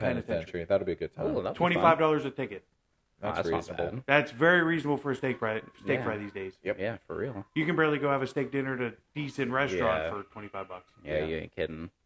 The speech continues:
Speaker 1: You're, no, you're
Speaker 2: Plus,
Speaker 1: right.
Speaker 2: I would assume it's all you can drink,
Speaker 1: Okay, so what's your
Speaker 2: all
Speaker 1: fu-,
Speaker 2: that
Speaker 1: okay?
Speaker 2: stuff.
Speaker 1: So you've given your
Speaker 3: Not
Speaker 1: two
Speaker 3: a hundred percent. Let me look.
Speaker 2: Yeah.
Speaker 1: So you've given your two cents on it.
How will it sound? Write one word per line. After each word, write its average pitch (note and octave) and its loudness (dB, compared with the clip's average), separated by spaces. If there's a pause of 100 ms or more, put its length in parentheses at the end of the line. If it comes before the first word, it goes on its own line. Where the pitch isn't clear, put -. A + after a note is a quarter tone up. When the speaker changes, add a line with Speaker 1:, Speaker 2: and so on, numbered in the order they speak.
Speaker 1:
You're, D3+ -10
no, D#3 -12
you're E3+ -8
Speaker 2:
Plus, G#2+ 8
Speaker 1:
right. F#2 2
Speaker 2:
I G2 8
would F#2 4
assume F#2 0
it's - -14
all F2+ 2
you E2 0
can D#2+ -14
drink, - -2
Speaker 1:
Okay, D3 6
so - 4
what's A#3 4
your - 4
Speaker 2:
all D3+ 0
Speaker 1:
fu-, D3+ 2
Speaker 2:
that - 6
Speaker 1:
okay? D3+ 6
Speaker 2:
stuff. - 0
Speaker 1:
So - -6
you've A3+ -4
given F3+ 4
your D3 2
Speaker 3:
Not E3+ 10
Speaker 1:
two F3+ 8
Speaker 3:
a F3 6
hundred F3+ 2
percent. E3+ 0 (400)
Let C3 -4
me C3 0
look. G#2 -8 (260)
Speaker 2:
Yeah. D2 -10 (100)
Speaker 1:
So - -8
you've B3 0
given F#3+ 4
your D#3+ 2
two D3+ -2
cents G2+ -2
on E2+ 0
it. D#2+ -2